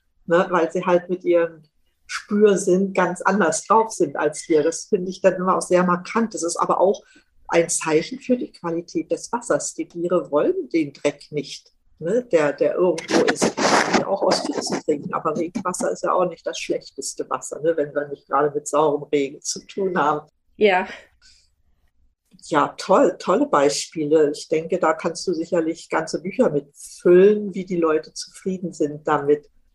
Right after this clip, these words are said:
Speaker 1: Was ist denn dein Rat für Menschen, die jetzt in ihrem Leben etwas verändern möchten, äh, in Richtung Gesundheit? Ich meine,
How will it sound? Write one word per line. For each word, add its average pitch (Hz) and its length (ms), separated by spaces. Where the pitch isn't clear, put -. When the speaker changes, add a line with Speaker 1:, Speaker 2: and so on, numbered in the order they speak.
Speaker 1:
Was 143 240
ist - 360
denn 190 440
dein 226 360
Rat 165 540
für 180 200
Menschen, 160 680
die 190 80
jetzt - 380
in 196 180
ihrem 175 300
Leben 196 420
etwas - 500
verändern 147 580
möchten, 147 540
äh, 165 260
in 156 80
Richtung 175 540
Gesundheit? 151 760
Ich - 160
meine, 156 260